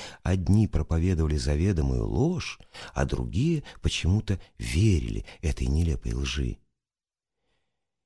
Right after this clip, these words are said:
Если бы ничего иного нельзя было бы сказать в утверждение веры в воскресение, то одной эпохи мученичества было бы достаточно,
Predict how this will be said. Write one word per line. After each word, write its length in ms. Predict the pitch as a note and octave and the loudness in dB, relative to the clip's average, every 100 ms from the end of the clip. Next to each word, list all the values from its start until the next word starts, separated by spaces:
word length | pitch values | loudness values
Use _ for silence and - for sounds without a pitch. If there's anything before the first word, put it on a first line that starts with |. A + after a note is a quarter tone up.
| _ | _
Если 360 | D2+ G#2+ - E2 | 0 0 0 0
бы 100 | D#2+ | 2
ничего 480 | E2 - C2+ D2+ G2+ | 2 2 0 2 2
иного 300 | D2+ G2 F2 | 2 2 2
нельзя 440 | D#2 B1+ B1 F2+ | 2 0 -2 -2
было 220 | F#2 D#2 | -2 -2
бы 120 | D2 D2 | -2 -4
сказать 480 | - A#1 B1 D2+ | -4 -4 -2 -2
в 40 | A#1 | -4
утверждение 760 | - A#1 A#1 B1 C#2+ C#2+ B1 | -4 -4 -2 -2 0 0 -2
веры 360 | G1+ A1+ D#2 B1 | -2 -2 0 0
в 60 | A1 | -2
воскресение, 1000 | - - A1+ - - G2 G2 A#1 - - _ _ _ _ _ _ - | -6 -6 -6 -4 0 0 0 -2 -6 -14 _ _ _ _ _ _ -2
то 180 | A#1 | 0
одной 540 | B1 G1+ D2 C3 D#3+ - | 0 0 0 2 0 -4
эпохи 480 | - - D2+ D2+ - | -8 -6 -4 -4 -2
мученичества 1120 | B1 A1+ C#2+ - - B1 A#1 - - - G1+ - _ _ | -2 0 -2 -4 -4 -4 -4 -10 -12 -10 -10 -10 _ _
было 300 | - C2+ A#1 | -2 0 0
бы 140 | G1+ - | -2 -4
достаточно, 960 | G1+ - - G2 G2 - - - - | -4 -6 -4 -4 -4 -6 -8 -6 -8